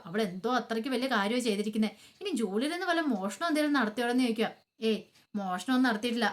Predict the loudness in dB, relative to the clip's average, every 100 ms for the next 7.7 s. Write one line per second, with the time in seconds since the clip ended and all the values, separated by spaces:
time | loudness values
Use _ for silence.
0 | 0 0 2 2 2 2 0 2 2 4
1 | 4 4 4 4 4 4 2 2 0 -2
2 | -4 _ _ _ _ _ _ _ _ _
3 | -20 _ -8 -4 0 2 2 4 2 -2
4 | -4 2 2 2 2 0 -2 -4 -2 -2
5 | 0 2 2 2 2 2 2 2 0 0
6 | 0 0 0 0 0 0 0 0 2 0
7 | 0 0 0 0 0 -2